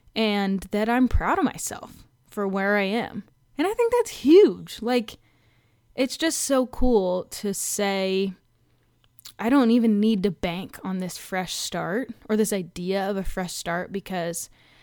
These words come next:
I know where I'm going is great and healthy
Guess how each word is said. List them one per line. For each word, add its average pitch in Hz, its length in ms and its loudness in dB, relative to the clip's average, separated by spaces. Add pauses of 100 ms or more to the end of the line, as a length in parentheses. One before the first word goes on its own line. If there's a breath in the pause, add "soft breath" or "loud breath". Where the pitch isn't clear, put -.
(160 soft breath)
I 220 180 2
know 196 220 2
where 208 200 -2
I'm 180 200 -4
going 175 360 -6
is - 160 -8
great 160 580 -8
and 175 140 -8
healthy 214 640 -4